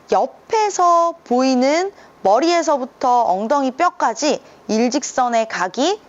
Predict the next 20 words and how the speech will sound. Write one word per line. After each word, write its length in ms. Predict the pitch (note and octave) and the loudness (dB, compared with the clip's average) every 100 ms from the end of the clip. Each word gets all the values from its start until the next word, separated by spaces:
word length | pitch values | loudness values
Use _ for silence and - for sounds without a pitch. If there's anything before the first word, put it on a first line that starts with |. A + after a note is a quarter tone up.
| - | -8
그대로 480 | C4 B3+ C#4 B3+ G3+ | -2 4 4 4 0
유지되어 600 | G3 D4 G4+ G4+ E4+ C4+ | -2 0 2 2 2 0
있어야 720 | G3 - A3 F#3+ G#3 F#3+ E3+ - - - - - - - - | -2 0 2 2 2 0 -2 -10 -20 -20 -16 -16 -18 -20 -6
이 140 | C4+ D4+ | 0 0
경사에 640 | B3 A#3 C#4+ F#4+ F#4 F4 | 0 0 2 2 2 2
맞는 680 | G#3+ F#3+ G#3 A#3 D#4 G4 G#4 - - | 0 -2 0 2 2 0 -2 -8 -12
자연스러운 880 | - A3 C4 G#4+ A#4 A4 F#4 E4 D4+ | -6 0 2 2 2 0 2 2 0
슬라이스가 560 | C4 C#4+ A#3+ - A3 | 0 0 0 -2 -4
나오게 320 | F#3+ E3+ G3 G3 | -2 0 0 -4
되거든요. 720 | G3+ G#3 F3+ E3+ G3 F#3+ D#3+ - - _ _ _ - - - | -2 -4 -4 -2 0 0 -4 -12 -20 _ _ _ -20 -20 -12
그런데 640 | - A3+ A3 G3+ C4+ F#4+ - - - | -2 -2 -2 0 0 -2 -6 -18 -6
몸통을 460 | F#3+ G3+ A#3 G#3 | -4 -2 -2 -2
일으켰을 500 | G3+ D4 - C#4 A#3+ | -2 -4 -2 -4 -2
때 160 | A3 A3 | -2 -2
좀 160 | G3 F3+ | -2 -4
전에 160 | G3+ | -2
알려드렸던 720 | E3 F3+ F3+ F3+ - A3+ D4 | 0 -2 0 -2 -2 -2 -2
슬라이스가 560 | - D#4 C#4 A#3+ - F3 | -2 -2 -2 -2 -6 -8
굉장히 400 | - F#3+ G#3+ F3 | -6 -4 -2 -2
많아집니다. 640 | D3 F3 - D3 - - | -4 -6 -8 -12 -12 -12